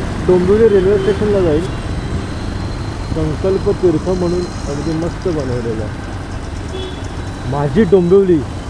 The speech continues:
डोंबिवली माझी, तुमची आहे का? डोंबिवली माझी.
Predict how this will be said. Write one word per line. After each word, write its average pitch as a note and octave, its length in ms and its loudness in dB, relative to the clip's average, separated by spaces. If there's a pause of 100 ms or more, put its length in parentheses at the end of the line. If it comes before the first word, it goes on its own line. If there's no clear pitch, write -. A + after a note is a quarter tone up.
(300)
डोंबिवली F3+ 380 4
माझी, F#3 400 4
तुमची D3+ 420 0
आहे G#3 260 4
का? A3+ 200 4 (1300)
डोंबिवली E3+ 360 4
माझी. G3+ 360 2